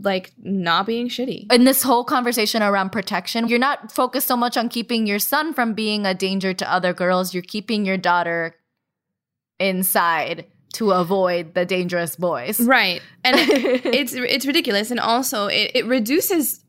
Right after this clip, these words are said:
Speaker 1: little boys and men to just animalistic tendencies that, that they almost can't control. Like, really? Like, you really don't give men that much credit? I think we should.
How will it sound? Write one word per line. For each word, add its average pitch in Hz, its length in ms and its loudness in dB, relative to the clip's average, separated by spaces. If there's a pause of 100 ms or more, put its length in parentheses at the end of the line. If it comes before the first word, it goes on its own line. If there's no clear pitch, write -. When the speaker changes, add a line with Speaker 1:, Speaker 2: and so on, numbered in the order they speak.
Speaker 1:
little 226 260 2
boys 202 440 2
and 196 200 0
men 202 500 -2 (160)
to 196 580 -2 (360)
just - 340 -6
animalistic 226 880 0 (480)
tendencies 220 720 0
that, 185 200 2 (360)
that 214 140 2
they 220 120 4
almost 233 380 2
can't 220 240 -2
control. 220 480 0
Like, 233 220 0
really? 254 340 0
Like, 349 180 0
you 247 120 -2
really 233 240 2
don't 320 220 0
give 233 380 0 (1000)
men 214 340 2
that 240 140 0
much 240 200 -2
credit? - 260 0
I 277 80 -2
think 285 160 0
we 339 100 2
should. 226 560 0